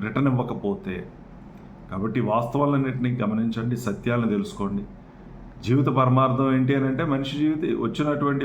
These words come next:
మనిషి ప్రతివాడు కూడా ఉన్నటువంటి అన్ని వనరులని సక్రమంగా వినియోగించుకొని అందరితోనూ సఖ్యతగా ఉంటూ నువ్వు అనుకున్నటువంటి లక్ష్యాన్ని సమర్థవంతంగా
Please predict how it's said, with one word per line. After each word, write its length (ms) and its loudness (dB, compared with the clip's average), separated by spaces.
మనిషి 300 2
ప్రతివాడు 480 2
కూడా 160 0
ఉన్నటువంటి 520 4
అన్ని 240 4
వనరులని 480 4
సక్రమంగా 500 0
వినియోగించుకొని 640 0
అందరితోనూ 500 2
సఖ్యతగా 460 0
ఉంటూ 200 0
నువ్వు 180 4
అనుకున్నటువంటి 640 4
లక్ష్యాన్ని 480 2
సమర్థవంతంగా 680 4